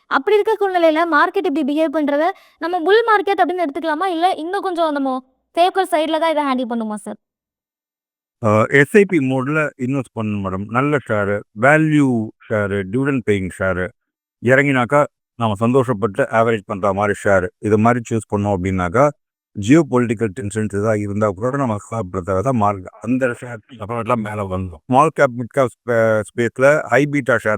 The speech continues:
Speaker 2: போனா தான் டென்ஷன். வேல்யூ ஷேர்ஸு, டிவிடெண்ட் பேயிங் ஷேர்ஸு, நீங்க போட்ட பைசா ஒரு அஞ்சுல இருந்து ஏழு வருஷத்துல டிவிடெண்ட்லயே டபுள் ஆயிடும். அது மாதிரி ஷேர்ஸை சூஸ் பண்ணி டிஃபரெண்ட் பிரைஸ் பாயிண்ட்ல வேல்யூ ஆவரேஜிங், டாலர் காஸ்ட் ஆவரேஜிங் அப்படின்னு சொல்லிட்டு பண்ணாக்கா நம்ம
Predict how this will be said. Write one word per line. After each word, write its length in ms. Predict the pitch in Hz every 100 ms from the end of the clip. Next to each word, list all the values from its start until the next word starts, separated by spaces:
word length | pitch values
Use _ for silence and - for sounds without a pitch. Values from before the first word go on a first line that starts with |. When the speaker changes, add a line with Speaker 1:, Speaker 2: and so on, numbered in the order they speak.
| -
Speaker 2:
போனா 200 | 107 104
தான் 160 | 120
டென்ஷன். 340 | 101 101 95 92 - _ _ _ _ _ _ _
வேல்யூ 240 | 110 143 156 143
ஷேர்ஸு, 420 | 139 127 175 190 - -
டிவிடெண்ட் 320 | 107 143 156 127
பேயிங் 200 | 131 127 117
ஷேர்ஸு, 400 | 127 117 151 180 - _ _
நீங்க 320 | 127 139 127
போட்ட 260 | 110 170 165
பைசா 460 | 117 139 135 175 170
ஒரு 180 | 139 127
அஞ்சுல 340 | 127 151 143
இருந்து 220 | 151 156
ஏழு 360 | 135 147 139 127
வருஷத்துல 400 | 123 110 147 180 120
டிவிடெண்ட்லயே 540 | 123 170 170 147 135 160
டபுள் 240 | 123 127
ஆயிடும். 320 | 135 113 110 -
அது 240 | - 113
மாதிரி 300 | 113 151 135
ஷேர்ஸை 220 | 123 117 110 123
சூஸ் 180 | 123
பண்ணி 280 | - 113 143 180 _ _ _ _ 104
டிஃபரெண்ட் 320 | 135 139 143
பிரைஸ் 320 | 110 131 131 127
பாயிண்ட்ல 420 | 120 107 135 156 -
வேல்யூ 300 | 107 123 131 120
ஆவரேஜிங், 400 | 113 113 104 139 - _ -
டாலர் 360 | 98 127 143 123 123
காஸ்ட் 240 | 117 107
ஆவரேஜிங் 480 | 113 113 110 98 107 -
அப்படின்னு 240 | 95 110
சொல்லிட்டு 320 | 104 98 -
பண்ணாக்கா 360 | 104 101 98 170 - _
நம்ம 240 | 110 120